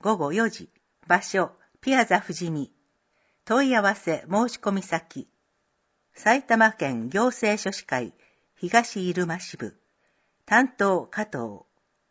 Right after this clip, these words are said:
電話、零四九、二九零、四二零五。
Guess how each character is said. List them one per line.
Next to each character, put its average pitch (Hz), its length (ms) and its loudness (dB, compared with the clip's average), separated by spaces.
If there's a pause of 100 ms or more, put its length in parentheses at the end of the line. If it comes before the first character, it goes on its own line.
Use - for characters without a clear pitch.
(520)
電 208 300 0
話、 156 280 2 (540)
零 254 300 2
四 240 220 2 (100)
九、 147 400 -6 (460)
二 254 240 2
九 208 320 0
零、 143 360 -4 (380)
四 240 240 2
二 220 320 2
零 185 260 -2
五。 143 380 -6